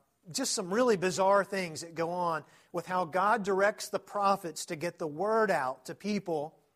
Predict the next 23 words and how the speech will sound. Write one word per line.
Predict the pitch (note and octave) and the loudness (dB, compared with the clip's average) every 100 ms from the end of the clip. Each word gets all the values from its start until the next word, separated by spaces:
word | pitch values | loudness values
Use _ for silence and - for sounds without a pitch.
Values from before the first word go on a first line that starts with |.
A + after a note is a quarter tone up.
| _ _ - | _ _ -8
about | E3 E3+ F3+ | 0 0 2
justice. | A#3+ C4 - D3 B2+ - - _ _ _ _ _ _ _ | 0 0 0 -8 -14 -14 -16 _ _ _ _ _ _ _
Sometimes | - - D4+ A#3+ G#3+ G#3+ G3+ | -6 0 0 2 2 2 0
it | G#3+ | -6
was | D3+ | -2
going | F#3+ G#3+ A#3 | 0 2 0
to | G#3+ | -2
nations | G3+ G#3 A#3 G3 F3+ | 2 2 2 -2 -6
and | F3 E3+ | -8 -8
telling | G#3+ C4 A#3+ G3 | -2 0 2 0
them, | D3+ C#3 C#3 - _ _ _ _ - | -2 -4 -8 -14 _ _ _ _ -4
"God | E3 F#3+ B3+ | 2 6 6
is | C4+ G3 | 4 -2
going | C#3 F3+ A3 A3 A3 | -2 0 0 -2 -4
to | F#3+ | -6
deal | C3 E3+ G#3 A#3+ A#3+ | -4 -4 0 4 4
with | A3 A#3 F3 | 2 -2 -2
you | F#3+ E3 | -4 -2
in | D#3 | -2
a | |
very | D3+ E3+ D3+ | 0 0 -2
harsh | - A#3 C4 B3 - | 0 2 2 2 -2
way | A3+ F3+ C#3+ C3+ C#3 | 0 2 0 -4 -10